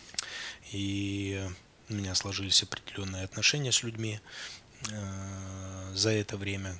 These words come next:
Кого-то я узнал с одной стороны, кого-то я узнал с другой стороны. В любом случае, у меня была хорошая команда, которой мы, в принципе, могли бы ставить определенные задачи и цели. Где-то, может быть, немножко не сложилось,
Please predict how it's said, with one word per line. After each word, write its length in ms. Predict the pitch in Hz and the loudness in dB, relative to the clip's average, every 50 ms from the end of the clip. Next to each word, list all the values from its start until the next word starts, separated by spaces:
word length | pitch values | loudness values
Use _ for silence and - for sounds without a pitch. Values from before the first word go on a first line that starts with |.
| - - | -6 -4
Кого-то 340 | - 104 104 104 - - 101 | -2 0 0 0 -2 -2 -4
я 120 | 95 95 | -2 -2
узнал 300 | 95 92 - - 92 92 | -2 -4 -2 -2 2 4
с 120 | - - | 6 4
одной 200 | 110 107 143 156 | 4 4 0 2
стороны, 400 | 143 - - 131 120 117 117 110 | 2 2 2 2 2 2 0 0
кого-то 360 | - - 104 95 95 - - 101 | -2 -2 -6 -6 -6 -4 -4 -4
я 140 | 95 95 | -2 -2
узнал 320 | 95 92 95 104 98 92 90 | -4 -4 -4 -4 -4 -4 -4
с 60 | 95 | -4
другой 300 | 101 104 110 135 160 151 | -4 -4 -2 0 2 4
стороны. 500 | - - - 123 117 110 104 101 101 - - - - - - - - - | 2 4 4 2 0 0 0 -2 -4 -4 -6 -6 -6 -6 -8 -8 -10 -8
В 120 | - 107 98 | -6 -2 0
любом 280 | 107 104 110 110 107 | 2 2 4 2 2
случае, 360 | - - 110 107 - - 110 101 | 2 2 0 4 4 4 4 4
у 40 | |
меня 160 | 104 107 104 101 | 2 2 2 2
была 200 | 98 101 104 101 | 2 2 2 2
хорошая 420 | - 113 107 107 101 - - 107 101 | 2 2 2 6 6 6 6 6 4
команда, 420 | - 113 110 123 139 151 135 120 | 2 2 4 4 4 4 2 0
которой 400 | - - - - 107 101 101 101 | 0 -2 -6 -4 -2 0 2 2
мы, 800 | 101 101 101 104 101 101 101 98 98 98 95 95 95 95 95 95 92 95 117 - - - - - | 2 2 2 2 2 2 0 0 0 0 -2 -2 -4 -4 -4 -6 -6 -8 -10 -14 -18 -18 -16 -14
в 220 | 107 104 - - | -14 -14 -8 2
принципе, 440 | - 156 190 240 - - - - 131 | 8 10 10 12 12 10 8 6 4
могли 260 | 120 117 110 120 135 | 4 4 6 6 4
бы 100 | 131 117 | 6 8
ставить 380 | - - - 117 110 101 - - | 8 8 10 8 8 6 4 0
определенные 640 | - - 110 101 98 101 104 104 101 101 101 98 | -4 -2 -2 -2 0 2 2 2 2 2 2 4
задачи 440 | 95 104 101 104 113 113 - - 104 | 4 2 4 4 4 4 4 2 4
и 40 | 101 | 8
цели. 320 | - - 95 87 85 87 92 | 6 6 6 6 -2 -4 -2
Где-то, 320 | 98 110 165 196 - 180 | 6 8 8 8 8 6
может 220 | 151 131 120 107 110 | 2 2 0 0 -2
быть, 160 | 113 - - | -2 -2 0
немножко 340 | 107 104 107 104 - - 107 | 0 2 2 2 0 0 2
не 80 | 101 95 | 4 4
сложилось, 580 | - - 113 107 110 156 190 220 214 - - | 4 4 4 2 2 2 2 4 4 4 2